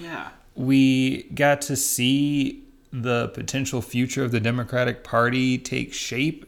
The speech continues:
Speaker 2: as A O C has become a real, uh, threat, makes it sound more pessimistic, which is on brand for me,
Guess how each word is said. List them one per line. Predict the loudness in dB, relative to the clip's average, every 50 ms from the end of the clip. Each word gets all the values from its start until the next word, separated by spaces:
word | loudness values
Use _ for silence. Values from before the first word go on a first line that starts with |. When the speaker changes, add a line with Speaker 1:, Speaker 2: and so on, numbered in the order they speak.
| -6 -2
Speaker 2:
as | 0 2 2 2 0 -2 -4
A | -4 -2 0 0
O | 0 0
C | -2 -2 -2 -2 0 2 2 2 2 2 0 -2 -4 -8 -18 -20 -20 -20 -10
has | -6 -6 -6 -4
become | -6 -6 -8 -4 -2 -2 0 0
a | 0 -2
real, | 0 0 0 2 2 2 2 2 0 -4 -10 -16 -20 -20 -20 -20 _ -10
uh, | -8 -6 -6 -8 -10 -12 -4
threat, | 0 0 0 0 0 -4
makes | -4 -4 -4 -6 -8
it | -8 -6 -6
sound | -6 -6 -6 -6 -6
more | -6 -8
pessimistic, | -6 -6 -6 -6 -6 -6 -6 -8 -8 -8 -8 -8 -8
which | -8 -10 -10
is | -8 -8
on | -6 -6 -4
brand | -4 -4 -6 -6
for | -4
me, | -2 -2 -2 -4